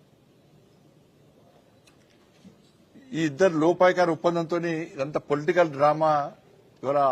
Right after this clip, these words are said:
ఆడుతూ ఇవాళ ప్రజలను, ప్రజల దృష్టి మళ్లించే ప్రయత్నం ఈ రెండు పార్టీలు చేస్తున్నాయి. కాబట్టి ఆ జలాల విషయంలో ఇవాళ వాస్తవాలను ఇవాళ మొదటి నుంచి కూడా కొట్లాడింది భారతీయ జనతా పార్టీ.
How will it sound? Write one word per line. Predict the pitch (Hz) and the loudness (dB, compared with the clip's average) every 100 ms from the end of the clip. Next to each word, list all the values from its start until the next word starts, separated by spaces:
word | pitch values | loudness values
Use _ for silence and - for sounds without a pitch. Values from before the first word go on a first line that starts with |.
| 127 | 2
ఆడుతూ | 147 156 151 147 | 0 -4 -6 -4
ఇవాళ | 143 143 - 120 | -6 -6 -6 -8
ప్రజలను, | 120 151 151 147 135 - _ _ _ _ _ | -4 -6 -4 -6 -8 -14 _ _ _ _ _
ప్రజల | 117 151 | -6 -4
దృష్టి | 147 - 127 120 | -4 -8 -4 -4
మళ్లించే | 135 180 180 180 | 0 -2 0 0
ప్రయత్నం | 156 151 165 175 - - | 0 -2 -4 -8 -14 -8
ఈ | 151 135 | -4 -2
రెండు | 147 180 - | -2 -2 2
పార్టీలు | 156 151 151 | 2 2 -6
చేస్తున్నాయి. | 143 104 82 - _ _ _ _ _ _ _ _ _ _ _ _ _ _ _ _ _ _ _ | -6 -10 -18 -20 _ _ _ _ _ _ _ _ _ _ _ _ _ _ _ _ _ _ _
కాబట్టి | 135 139 151 | -6 2 4
ఆ | 143 113 | 4 2
జలాల | 127 156 160 | 2 4 4
విషయంలో | 147 156 156 151 139 - - _ _ _ _ _ _ | 2 0 2 2 0 -12 -20 _ _ _ _ _ _
ఇవాళ | 123 139 117 | 2 4 4
వాస్తవాలను | 131 151 156 151 156 151 151 151 _ _ _ _ _ _ - | 4 4 2 2 2 0 -4 -10 _ _ _ _ _ _ -2
ఇవాళ | 143 147 147 147 - - _ _ _ _ _ _ _ _ 110 | 4 6 4 2 -2 -18 _ _ _ _ _ _ _ _ -4
మొదటి | 123 175 175 | 2 2 2
నుంచి | 170 180 | -2 2
కూడా | 180 175 | 2 2
కొట్లాడింది | - 160 - 196 202 196 156 | -2 -4 2 4 4 4 4
భారతీయ | 160 165 151 | 4 2 -2
జనతా | 135 120 | 0 0
పార్టీ. | 104 90 | -2 -6